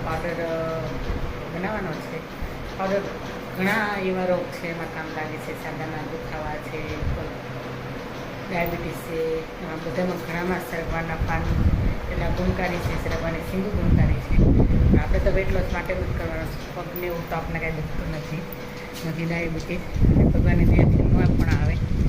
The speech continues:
ત્યાં સુધી સારું છે. ફ્રેન્ડ્સ, આપણે ભીંડો તોડી નાખ્યો છે, છેતુરા જોઈએ છે, છે કે નહીં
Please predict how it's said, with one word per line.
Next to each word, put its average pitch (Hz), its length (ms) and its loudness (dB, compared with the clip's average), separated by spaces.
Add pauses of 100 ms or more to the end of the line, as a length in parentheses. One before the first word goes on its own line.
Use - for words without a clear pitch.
(1200)
ત્યાં 165 140 4
સુધી - 360 4
સારું 175 200 4
છે. - 220 6 (1400)
ફ્રેન્ડ્સ, 208 340 -2
આપણે 190 180 -4
ભીંડો 180 280 -6
તોડી 233 400 -2
નાખ્યો 208 320 -4
છે, 202 420 -6
છેતુરા 196 420 -10
જોઈએ 196 300 -6
છે, - 180 -4
છે 214 280 -4
કે 202 160 -8
નહીં 170 240 -6